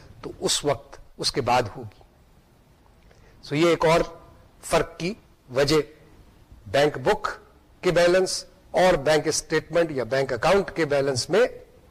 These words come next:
فرق جو ہے، اس کی وجہ ہو سکتی ہے۔ تو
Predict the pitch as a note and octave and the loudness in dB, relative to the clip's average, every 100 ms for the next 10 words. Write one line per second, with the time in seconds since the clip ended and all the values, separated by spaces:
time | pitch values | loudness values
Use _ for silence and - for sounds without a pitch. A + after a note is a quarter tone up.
0 | - - - - - _ - - D#3+ - | -20 -20 -20 -20 -20 _ -8 -2 -2 -2
1 | A#2+ B2 C#3+ - - _ _ - C3+ - | -4 0 0 -2 -10 _ _ -8 -6 -6
2 | B2+ A#2 C3 - - _ _ - - - | -4 -2 -2 -4 -14 _ _ -20 -20 -18
3 | E2+ - - - - - - _ _ _ | -14 -14 -16 -20 -20 -20 -20 _ _ _
4 | _ - - - - - - - - A3+ | _ -20 -20 -20 -20 -20 -20 -20 -8 -6